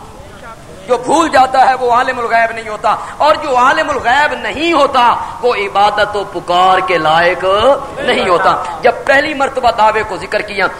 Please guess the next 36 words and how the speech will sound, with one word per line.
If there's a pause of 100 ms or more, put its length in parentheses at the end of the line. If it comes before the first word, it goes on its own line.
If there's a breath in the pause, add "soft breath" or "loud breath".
(120)
اللہ
تعالیٰ
نے
فرمایا،
"عبادت
میری
ہوگی، (280 loud breath)
پکار (120)
میری
ہوگی، (180 loud breath)
صدا
میرے
نام
کی
لگے
گی، (180 loud breath)
مختار (180)
کل
میں
ہوں، (180)
خالق
میں
ہوں،
رازق
میں
ہوں، (220 loud breath)
مالک
میں
ہوں، (280)
عالم
الغیب
میں
ہوں۔" (200)
یہ (100)
پہلی
مرتبہ